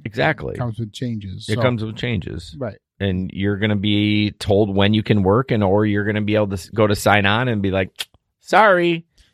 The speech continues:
Speaker 2: So let me ask you this, and I, I have not read the article. So, but does the, does this mean that the traditional ten ninety-nine status is gone?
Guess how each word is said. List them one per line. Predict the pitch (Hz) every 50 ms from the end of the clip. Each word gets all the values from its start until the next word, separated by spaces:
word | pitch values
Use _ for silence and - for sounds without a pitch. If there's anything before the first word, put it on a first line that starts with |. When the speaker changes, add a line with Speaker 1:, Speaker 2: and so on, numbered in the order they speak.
| _ _ _
Speaker 2:
So | - - 170 170 165 165
let | 165 170
me | 180 185
ask | 175 160 143 -
you | 156 147
this, | 151 143 - -
and | 123 127
I, | 123 123 127 120 123 127
I |
have | 131 127 131 127
not | 123 123 120 117
read | 110 117 117 110 107
the | 120
article. | 110 104 104 107 101 - 98 95 101
So, | - - 117 113
but | 104 117 113
does | 113 123 117 -
the, | - 123 113
does | 110 123 123 113
this | 139 156 151
mean | 151 160 156 156 151 139
that | 139 131 117
the | 117 110
traditional | 101 117 113 110 120 127 123 - 139 131 123
ten | 110 117 123 123
ninety-nine | 117 117 113 110 110 110 107 107 104
status | - 117 107 101 107 101 - -
is | 107 101 110
gone? | - 180 175 127 - -